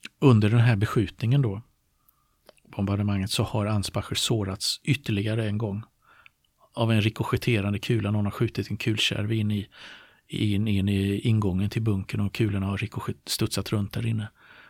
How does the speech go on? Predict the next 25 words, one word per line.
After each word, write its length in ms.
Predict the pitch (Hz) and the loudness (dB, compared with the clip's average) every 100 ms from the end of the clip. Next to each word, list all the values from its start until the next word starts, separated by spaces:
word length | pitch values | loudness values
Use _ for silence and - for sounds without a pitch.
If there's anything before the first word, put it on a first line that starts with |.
| _ | _
Och 180 | - - | -14 -4
han 120 | 113 | 0
har 60 | 98 | 0
fått 320 | - 117 - | -2 -6 -4
en, 140 | 110 107 | -4 -2
en 200 | - 113 | -4 -2
kula 300 | - 107 92 | 0 -2 -2
som, 180 | 113 - - | -6 -8 -4
en 100 | 113 | -2
kula 240 | 131 101 | 0 0
har 60 | 95 | -2
träffat 340 | - - 110 | -4 -6 -6
honom 200 | 101 95 | -4 -4
i 40 | |
huvudet. 520 | 101 113 107 104 - - _ - - _ _ | -4 -4 -4 -6 -10 -20 _ -20 -20 _ _
Och 100 | 117 | 2
en 80 | 110 | 4
annan 360 | 110 95 98 | 4 2 0
officer 480 | 104 104 113 - 101 | -4 -2 -2 -2 -4
får 520 | 98 113 107 104 98 | -6 -8 -6 -6 -8
sedan 360 | 110 - 107 95 | -8 -6 -4 -4
ta 160 | - 113 | -6 -4
över 200 | 101 107 | -4 -6
befälet. 600 | 110 127 110 123 - - _ _ _ _ - - - _ _ _ _ - _ - | -6 -6 -6 -6 -12 -18 _ _ _ _ -20 -20 -20 _ _ _ _ -20 _ -8
Ehm, 600 | 120 104 101 98 95 98 | -4 -2 -2 -2 -4 -6